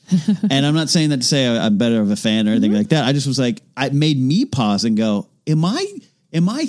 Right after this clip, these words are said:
Speaker 1: looking too much into that or wanting that too much? Maybe there is a winner, Rachel."
Speaker 2: I, it, it's entirely possible. I mean, it, people,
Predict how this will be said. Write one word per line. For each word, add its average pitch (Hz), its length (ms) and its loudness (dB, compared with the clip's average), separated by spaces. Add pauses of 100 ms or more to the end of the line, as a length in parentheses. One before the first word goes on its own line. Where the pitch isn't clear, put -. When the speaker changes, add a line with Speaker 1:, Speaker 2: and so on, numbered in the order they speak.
Speaker 1:
looking 190 520 0
too - 260 0
much 175 300 0
into 151 320 0
that 175 340 -2
or 143 180 0
wanting 120 600 0
that 107 260 -2
too 120 180 -2
much? 104 320 -2
Maybe 180 280 0
there 294 220 -6 (120)
is 403 240 -4
a 330 80 -2
winner, 76 300 -8
Rachel." - 320 -20 (360)
Speaker 2:
I, 247 240 -2
it, 240 220 -2
it's 247 180 0
entirely 240 420 0
possible. 214 560 -2
I 190 80 2
mean, 196 180 2
it, 180 340 -4
people, 180 460 0